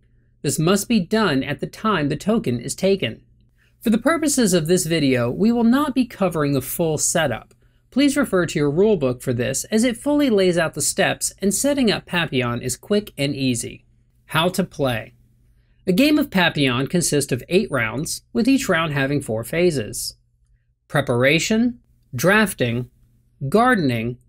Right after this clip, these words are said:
and butterfly. All scoring will take place at the end of the game. Preparation phase. First, draw ten tiles from the bag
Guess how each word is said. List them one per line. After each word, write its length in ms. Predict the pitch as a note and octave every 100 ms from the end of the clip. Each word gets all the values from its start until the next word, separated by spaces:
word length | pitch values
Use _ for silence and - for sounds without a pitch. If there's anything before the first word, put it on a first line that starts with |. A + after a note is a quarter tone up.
| _ _ -
and 200 | C3+ B2
butterfly. 720 | E3 F3+ D3 - G#2+ G#2+ A#2 _ _ _ _ _ _ -
All 160 | B3
scoring 640 | - - - B3+ F3 C3+ D3
will 80 |
take 320 | D#3 G#3 A#3+ -
place 340 | D#3 C3+ -
at 120 | D#3+
the 200 | - F3
end 300 | G#3 G#3+ C3
of 160 | B2 B2
the 80 | C3+
game. 400 | D#3 E3+ A#2 G#2+ _ _ _ _ _ _
Preparation 720 | F#3 G3 G#3 D#3 D3 - C3
phase. 580 | C3 A#2 A2 A#2+ - - _ _ _ _ _ _ _
First, 360 | - C#4+ A3 -
draw 160 | F3+ D#3
ten 320 | - A3+ A#3+
tiles 340 | F3+ E3+ D#3
from 160 | - D3
the 80 | B2+
bag 500 | C#3+ C3+ A#2 A2+